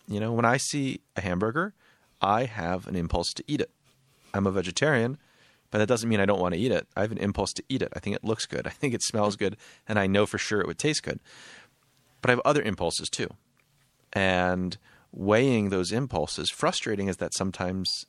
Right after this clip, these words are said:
is, um, is the essence of, of being a human being, holding contradictory ideas in our minds, contradictory impulses, using reason to wrestle down instinct,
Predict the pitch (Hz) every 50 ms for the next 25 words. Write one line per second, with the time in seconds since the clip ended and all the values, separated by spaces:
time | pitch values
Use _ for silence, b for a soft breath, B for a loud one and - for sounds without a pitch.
0 | _ _ - 95 98 117 147 160 - - - _ B B B B B B B B
1 | B B B B - 101 101 98 95 92 95 95 98 - - - _ _ _ _
2 | _ _ - 120 117 110 107 101 101 92 - - - - - _ _ _ _ _
3 | _ _ _ _ _ _ _ _ _ _ _ - - - - 85 - - 104 95
4 | - - 85 85 - - - - - 82 78 78 - _ _ _ _ _ - -
5 | _ _ _ _ - - - - 87 78 80 87 85 - - 82 80 80 78 78
6 | 76 98 127 127 - - - - _ _ - - - 92 95 90 90 87 - -
7 | 90 85 - 82 92 82 - - 92 87 87 82 82 87 87 87 85 92 85 82
8 | 82 85 85 85 85 85 87 87 85 - B B B B B B B B - 101
9 | 90 - 98 92 85 - 90 85 - - 87 87 - - 87 85 82 - - 90
10 | 87 80 - - - _ _ - - 85 92 87 80 90 87 85 82 80 82 90
11 | 95 90 82 92 92 90 - - 82 82 87 85 - - 90 82 80 80 85 -
12 | - 87 87 87 - - 92 87 87 90 -